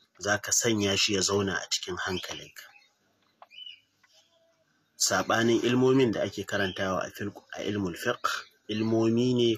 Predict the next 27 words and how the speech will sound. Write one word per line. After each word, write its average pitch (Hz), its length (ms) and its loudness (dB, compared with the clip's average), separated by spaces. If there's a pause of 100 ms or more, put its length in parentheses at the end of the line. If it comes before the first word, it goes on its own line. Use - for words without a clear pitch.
ko - 180 -2
hukunce-hukuncen 110 840 -2
da 95 100 -2
ake 101 200 -6
karantawa 92 520 -8
a - 100 -10
fiqhu, - 320 -10
hukunce-hukunce 104 1000 -6
ne 104 120 -2
da 87 100 -10
suke - 280 -2
da - 100 -6
alaƙa 90 500 -4
da - 120 -14
aiki. 90 320 -8 (680)
Yin 101 240 -2
kaza 95 360 -2
dole 98 400 0
ne, 98 140 -2 (180)
yin 98 220 -4
kaza, 90 460 -2 (160)
barin 104 300 0
kaza 92 420 -4
dole 104 340 0
ne 101 140 -4 (300)
da 90 80 -8
sauransu. 82 580 -6